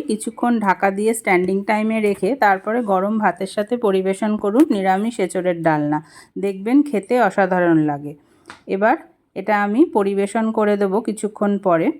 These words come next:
তাহলে আপনারাও এইভাবে বাড়িতে বানিয়ে দেখুন, খেয়ে দেখবেন কেমন লাগে। ভালো লাগলে আপনার, আমার এই ভিডিওটিতে একটা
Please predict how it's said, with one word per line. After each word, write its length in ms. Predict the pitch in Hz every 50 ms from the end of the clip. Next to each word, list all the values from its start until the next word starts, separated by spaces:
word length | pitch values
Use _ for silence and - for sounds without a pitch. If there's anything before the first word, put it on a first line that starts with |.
| - _ _ _ _ _ _ _ _ _ 202 -
তাহলে 400 | 202 190 190 202 208 208 220 240 285 - 190
আপনারাও 440 | 185 - - 202 196 190 202 220 262 285
এইভাবে 360 | 254 233 214 226 220 208 220 214
বাড়িতে 380 | 208 202 190 190 196 196 214 214 202 202
বানিয়ে 300 | 190 185 190 196 196 202
দেখুন, 340 | 196 196 196 196 - 208 262 349 - - - _ _ _
খেয়ে 240 | _ - 208 202 202
দেখবেন 400 | 196 208 208 202 202 202 226 269 285 269
কেমন 240 | 233 196 196 196 190 190 190
লাগে। 200 | 185 175 175 247 339 339 240 202
ভালো 200 | 196 190 196 208 226 233
লাগলে 260 | 226 214 208 208 208 196 185
আপনার, 240 | 185 - - 196 202 196 165
আমার 240 | 190 180 185 185 185
এই 120 | 190 196 196 185 190
ভিডিওটিতে 520 | 185 175 180 180 180 180 196 190 190 190
একটা 240 | 185 180 180 - -